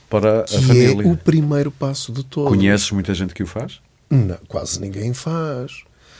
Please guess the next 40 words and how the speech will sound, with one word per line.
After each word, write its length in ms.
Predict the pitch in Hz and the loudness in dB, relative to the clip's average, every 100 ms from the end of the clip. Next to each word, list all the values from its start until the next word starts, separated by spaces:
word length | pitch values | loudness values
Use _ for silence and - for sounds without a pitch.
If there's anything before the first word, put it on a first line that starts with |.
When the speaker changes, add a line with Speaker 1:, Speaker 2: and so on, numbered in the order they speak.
| - _ | -20 _
Speaker 2:
Portanto, 360 | 147 131 104 123 | 0 2 0 0
aquela 260 | 185 190 | 0 0
coisa 400 | - 135 117 120 | 0 0 0 -2
básica 580 | 101 90 87 87 92 95 | -4 -8 -8 -10 -8 -10
que 140 | - 104 | -8 -6
os 100 | 110 | -2
nossos 180 | 113 | 2
Speaker 1:
Eu 80 | 110 | 4
percebo 280 | 107 - 107 | 4 2 2
Speaker 2:
avós 80 | - | 2
Speaker 1:
que 80 | 104 | 2
os 60 | 101 | 4
Speaker 2:
sabiam. 180 | 101 | 4
Speaker 1:
ricos 200 | 101 - | 2 2
não 160 | 101 95 | 2 2
façam. 480 | - 80 71 71 64 | 0 -4 -4 -8 -6
Ah, 200 | - 196 | -2 2
eu 100 | 220 | 2
tenho 200 | 208 101 78 | 0 -2 -4
dinheiro 220 | 80 78 | -6 -6
para 180 | 80 78 | -6 -8
isso. 220 | 69 117 | -4 -2
Speaker 2:
E 40 | |
esse 120 | 110 101 | 0 2
Speaker 1:
Quero 80 | |
Speaker 2:
é 20 | 143 | 2
o 40 | |
problema 380 | 139 139 143 143 | 2 2 2 0
dos 160 | 147 156 | -2 -4
ricos, 420 | 156 131 131 127 | -4 -6 -10 -8
porque 300 | - 117 67 | -4 -4 -4
Speaker 1:
Pois. 120 | - | 0
Speaker 2:
quanto 240 | 135 131 127 | 0 2 0
mais 220 | 117 104 | -2 -2
ganham, 320 | 98 104 117 | -4 -6 -6
mais 260 | 123 127 127 | -6 -4 -4
gastam. 540 | 147 131 - 107 104 - _ _ - - - - - | -6 -8 -8 -6 -8 -12 _ _ -20 -20 -20 -20 -6
E, 100 | 135 | -4
portanto, 460 | 131 139 135 101 - 147 | -2 2 2 0 -6 -6
se 360 | - 175 123 | 0 2 2